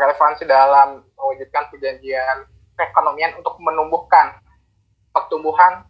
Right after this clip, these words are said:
dan perdagangan perekonomian di Uni Eropa. Tentunya hal tersebut dapat memberikan dampak yang positif terhadap Uni Eropa itu sendiri, baik terhadap negara maupun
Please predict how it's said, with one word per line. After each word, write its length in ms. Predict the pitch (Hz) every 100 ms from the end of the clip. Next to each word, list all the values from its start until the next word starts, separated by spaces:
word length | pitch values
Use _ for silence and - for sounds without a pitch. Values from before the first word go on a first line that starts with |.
| _ _ _
dan 100 | 151 147
perdagangan 480 | 175 147 143 156 165 _
perekonomian 560 | 165 170 139 147 165
di 140 | 143 131
Uni 160 | 131
Eropa. 560 | 127 123 127 - - - _
Tentunya 260 | 139 160
hal 220 | 175 165 147
tersebut 240 | - 175
dapat 260 | 143 147 143
memberikan 400 | 139 131 131 147
dampak 340 | 131 - - -
yang 140 | - -
positif 400 | 523 - - - _ _ _
terhadap 400 | - - - -
Uni 140 | 151 151
Eropa 320 | 143 135 - -
itu 120 | 139
sendiri, 400 | - 127 131 120 _ _ - -
baik 160 | 147
terhadap 240 | - 135 139
negara 240 | 143 135 170
maupun 460 | 160 151 175 190